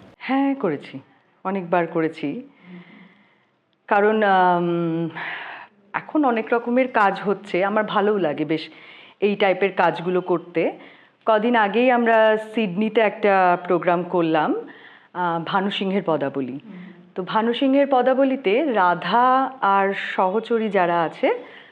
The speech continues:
Speaker 1: তারা প্রত্যেকে ওড়িশি করলো, আর কৃষ্ণ যে, ও আমার এক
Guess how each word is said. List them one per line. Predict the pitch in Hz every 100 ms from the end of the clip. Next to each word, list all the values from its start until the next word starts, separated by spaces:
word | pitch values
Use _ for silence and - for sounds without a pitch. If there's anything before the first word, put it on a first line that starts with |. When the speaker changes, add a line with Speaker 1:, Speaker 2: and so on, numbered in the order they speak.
| _ _
Speaker 1:
তারা | 208 208
প্রত্যেকে | 214 233 233 254 254
ওড়িশি | 208 208 214 240
করলো, | - 160 147 226 480 - - _ _ _ _ -
আর | 190 180 170 165 - - -
কৃষ্ণ | 277 277 277 311 302
যে, | 196 180 453
ও | 349
আমার | 233
এক | 214